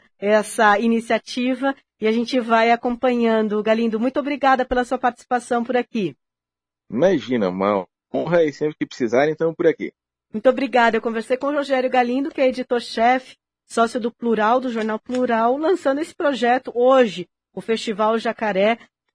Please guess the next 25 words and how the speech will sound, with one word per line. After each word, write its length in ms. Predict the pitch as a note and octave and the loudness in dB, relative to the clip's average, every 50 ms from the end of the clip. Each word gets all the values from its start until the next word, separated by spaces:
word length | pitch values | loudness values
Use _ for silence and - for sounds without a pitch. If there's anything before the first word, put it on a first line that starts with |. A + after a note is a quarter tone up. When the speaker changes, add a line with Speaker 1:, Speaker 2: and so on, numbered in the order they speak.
| _ _ | _ _
Speaker 1:
colocando 720 | - A#3+ A#3+ A#3 A#3 - - A#3+ A#3 A#3+ B3 A#3+ B3 B3 - | 2 4 4 4 4 2 2 2 4 4 4 2 2 0 2
a 120 | - G#3+ A3+ | 2 2 2
literatura 680 | A3+ A3+ A3+ - B3 A3+ A3+ A3 - - B3 A3+ A#3 | 2 -2 -2 -2 -2 0 0 -2 -2 -4 -2 -2 -2
de 140 | A3+ A#3+ A3+ | -2 -4 -8
ficção 500 | - - A#3 - - - - A#3 A#3 A#3 | -8 -8 -10 -10 -12 -4 -2 -2 0 0
inspirada 720 | B3 A3+ - - _ A#3+ A3 G#3+ G#3 G#3+ A3 F#3+ G#3+ A3 - | -2 -6 -8 -8 _ -4 -2 0 0 0 0 0 -2 -4 -4
em 120 | G#3 G#3+ G#3+ | -4 -6 -4
fake 300 | - A#3 A3 - - A3 | -4 -6 -6 -6 -6 -4
news, 220 | A3+ A#3 A#3+ A#3 | -4 -4 -4 -4
ou 100 | B3 A#3+ | -6 -8
seja, 420 | - - A#3+ A#3 A#3+ - B3+ B3+ - _ _ _ _ _ _ | -4 -2 -2 -2 0 -2 -4 -6 -6 _ _ _ _ _ _
como 200 | A3+ A3+ A3+ G#3 | -2 -2 0 0
disse 240 | A3 A#3 A3+ - A3 | -2 -4 -6 -6 -8
o 40 | |
próprio 360 | - - A3 G#3+ - - A3 G3 | -4 -2 -2 -2 0 -2 -4 -2
Galindo 420 | G#3 G#3 G#3 G#3 G#3 G#3+ G3+ G#3+ | -2 0 0 0 0 0 0 -2
aqui, 380 | A3+ - _ _ B3 B3+ C4+ - _ _ _ | -4 -6 _ _ -2 -2 -2 -2 _ _ _
a 140 | - G#3 G#3+ | -6 -6 -4
ficção 500 | - - A#3+ - - - - C4 B3+ B3 | -4 -6 -8 -8 -10 -4 -2 -2 -2 0
no 60 | B3 | -2
lugar 340 | B3 A#3+ A#3 G3 A3 A3 G#3+ | -4 -4 -4 -2 -4 -4 -4
da 100 | A3 A3+ | -6 -10
ficção. 520 | - _ A#3 - - - - - F#3 D#3+ | -8 _ -12 -12 -12 -18 -12 -8 -8 -8
Reforço, 560 | D3 D3+ G3 G3 - - A#3 A3+ A3+ - - A#3+ | -6 -6 -8 -8 -2 0 0 0 0 -2 -4 -6
então, 360 | A3 - - A#3+ B3+ C4+ | -6 -2 0 0 0 0